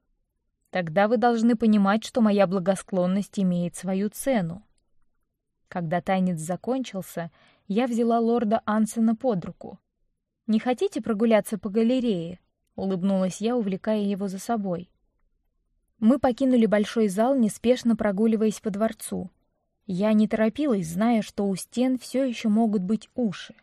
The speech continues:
Картинная галерея в это время была пуста, и каждое слово норовило отскочить от стен — поэтому я стала говорить тише, что придало нашему разговору интимности.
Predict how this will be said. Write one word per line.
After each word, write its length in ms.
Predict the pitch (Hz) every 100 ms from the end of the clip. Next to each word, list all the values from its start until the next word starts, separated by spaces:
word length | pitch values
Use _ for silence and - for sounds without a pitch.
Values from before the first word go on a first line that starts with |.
| _ _ _ _ _ -
Картинная 680 | 214 202 - 277 262 247 226
галерея 600 | 226 226 226 262 277 214
в 60 |
это 220 | 202 196
время 340 | 196 214 233 214
была 240 | 208 220
пуста, 600 | 214 226 - - 202 170 - _ _ _
и 60 | 196
каждое 460 | - 202 185 190
слово 440 | 190 - 220 247 196
норовило 540 | 185 190 202 247 233
отскочить 520 | 214 - 208 - 220
от 160 | 214 208
стен — 440 | - - 226 170 - _ _ _ -
поэтому 360 | 185 196 202
я 180 | 202 190
стала 360 | 185 208 196 185
говорить 400 | 190 196 202 -
тише, 500 | - 254 226 - 185 - _ _ _
что 240 | - 196
придало 480 | 190 202 202 208 202
нашему 400 | 196 190 202 190
разговору 580 | 190 175 185 196 220 220
интимности. 840 | 226 233 202 160 165 - 196 185